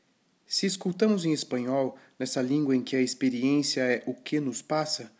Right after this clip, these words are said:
o sujeito da experiência seria algo como um território de passagem, algo como uma superfície sensível que aquilo que acontece afeta de algum modo.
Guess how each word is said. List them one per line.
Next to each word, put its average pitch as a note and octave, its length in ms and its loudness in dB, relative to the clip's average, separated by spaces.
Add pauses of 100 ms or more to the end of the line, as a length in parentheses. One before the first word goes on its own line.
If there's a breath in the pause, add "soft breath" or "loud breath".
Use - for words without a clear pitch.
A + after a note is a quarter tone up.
(360 soft breath)
o - 80 -8
sujeito F#3+ 400 2
da E3+ 120 2
experiência D#3+ 720 2
seria E3 460 0
algo D#3+ 340 2
como D3+ 320 -2
um D3 80 -4
território D3+ 680 -2
de E3 120 -8
passagem, A2 680 -6 (720 soft breath)
algo D3 300 4
como D3 280 0
uma C#3+ 220 0
superfície E3 880 0
sensível C#3+ 760 0 (360 loud breath)
que - 140 0
aquilo F3+ 340 4
que F3 120 0
acontece D#3 520 -2
afeta D3+ 440 0
de D3 80 -2
algum C#3+ 180 0
modo. G#2+ 420 -6